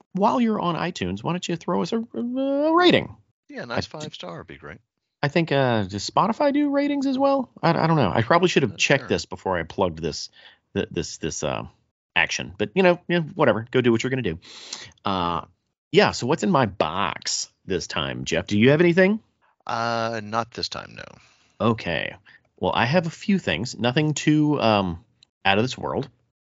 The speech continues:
Speaker 1: But I was at the Target two nights ago, and they had a clearance section that had a couple of Ninja Turtles things in it, and one of them caught my eye.
Speaker 2: Ooh.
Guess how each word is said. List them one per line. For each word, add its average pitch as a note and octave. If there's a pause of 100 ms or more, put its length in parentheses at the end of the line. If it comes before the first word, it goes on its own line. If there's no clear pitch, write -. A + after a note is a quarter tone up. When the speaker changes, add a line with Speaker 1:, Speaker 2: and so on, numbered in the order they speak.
(160)
Speaker 1:
But G2
I G#2
was G#2
at G2
the -
Target D#3 (300)
two F#3
nights G3
ago, A#3+ (640)
and F2+ (280)
they G2+
had G#2+
a E2
clearance F3
section F2+
that F2
had F#2+
a -
couple G#3
of F3+
Ninja G3
Turtles F#2+
things C2+
in C#2+
it, B2+ (320)
and F#2+
one A#3
of G#2
them F#2
caught A#2
my C#3+
eye. D#3+ (480)
Speaker 2:
Ooh. C4